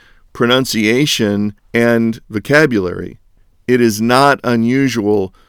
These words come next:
for language learning in those kinds of languages to take at least two years, maybe three years of focused priority study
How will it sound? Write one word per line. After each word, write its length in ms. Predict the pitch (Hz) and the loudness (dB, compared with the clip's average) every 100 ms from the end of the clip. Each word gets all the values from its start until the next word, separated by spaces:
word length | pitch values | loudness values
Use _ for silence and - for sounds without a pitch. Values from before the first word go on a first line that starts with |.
| _ _ | _ _
for 480 | - 135 123 120 - | 0 4 6 4 2
language 500 | 123 143 147 123 117 | 0 2 2 0 0
learning 500 | 120 120 117 110 - _ _ _ - | 0 2 0 -2 -6 _ _ _ -4
in 260 | 127 120 | 0 0
those 320 | 117 139 156 - | 4 4 4 0
kinds 320 | - 113 104 | -4 -2 -2
of 140 | 95 | -4
languages 580 | 104 104 98 98 101 - | -2 -2 -4 -4 -6 -6
to 120 | - | -8
take 340 | - 127 120 - | 0 0 0 -2
at 240 | 135 131 - | -2 -2 -2
least 640 | 139 156 170 156 - - | -2 0 0 -4 -10 -14
two 240 | - - 151 | -4 0 0
years, 540 | 113 127 110 92 - - _ _ | 0 0 0 -2 -6 -16 _ _
maybe 400 | 113 123 131 123 | -2 0 2 -2
three 440 | 107 - - 135 190 | -4 -10 -6 -2 -2
years 680 | 165 127 98 92 92 - - _ _ - | -2 -2 0 -2 -6 -10 -16 _ _ 0
of 240 | 123 107 | 0 0
focused 720 | - - 131 - 135 - - | -4 2 2 4 0 0 -10
priority 640 | - 120 110 117 127 123 117 | -4 2 2 4 2 2 -2
study 580 | - - 135 107 90 | -6 -2 0 0 -4